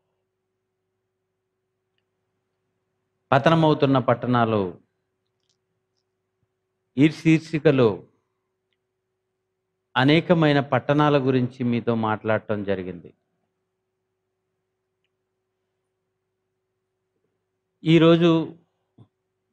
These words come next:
ప్రపంచ పరిస్థితులు ఎలా ఉంటున్నాయో, దేవుని ధర్మశాస్త్రాన్ని ధిక్కరించి,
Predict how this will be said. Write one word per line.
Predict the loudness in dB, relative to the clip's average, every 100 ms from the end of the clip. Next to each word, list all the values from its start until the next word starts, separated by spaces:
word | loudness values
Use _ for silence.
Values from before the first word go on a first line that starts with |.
| _ _ _ -14
ప్రపంచ | -2 0 2 -2 0
పరిస్థితులు | 0 0 0 -4 -10 -6 -2
ఎలా | 2 2 2
ఉంటున్నాయో, | 2 0 -4 -4 0 0 0 -4 -10 _ _ _ _ _ _ _ _ _ _ _ _ _ _ _ _ _ _ _ _ _ _ _ _ _ _ _ _ _ _ _ _ _ _ _ _ _ _ _ _ _ _ _ _ _ _
దేవుని | -20 0 4 4 4 4 4 4
ధర్మశాస్త్రాన్ని | 2 0 2 0 0 -2 -2 -2 -2 -2
ధిక్కరించి, | -4 -6 0 0 0 -2 -6 -8